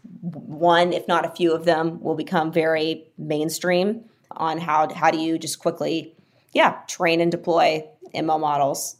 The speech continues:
a-, as an M L engineer with minimal sort of overhead from having to deal with other DevOps or infrastructure concerns. And then I do think you'll see, like,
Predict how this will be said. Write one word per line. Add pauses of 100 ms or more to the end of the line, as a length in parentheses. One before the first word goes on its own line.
a-,
as
an
M
L
engineer
with
minimal
sort
of (240)
overhead
from (640)
having
to
deal
with
other
DevOps
or
infrastructure
concerns. (300)
And
then
I
do
think
you'll
see,
like,